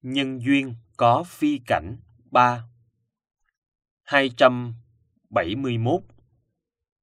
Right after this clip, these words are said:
Phi nhân duyên có cảnh ba.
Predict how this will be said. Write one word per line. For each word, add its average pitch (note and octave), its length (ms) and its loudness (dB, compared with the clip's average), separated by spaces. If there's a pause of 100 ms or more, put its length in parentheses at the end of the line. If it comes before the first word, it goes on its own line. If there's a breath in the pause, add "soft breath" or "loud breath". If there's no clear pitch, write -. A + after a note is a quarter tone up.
(880)
Phi D3 220 2
nhân C#3 380 -6
duyên C#3 280 0 (360)
có C3 200 4 (100)
cảnh F#2 320 -2 (440)
ba. A#2 380 4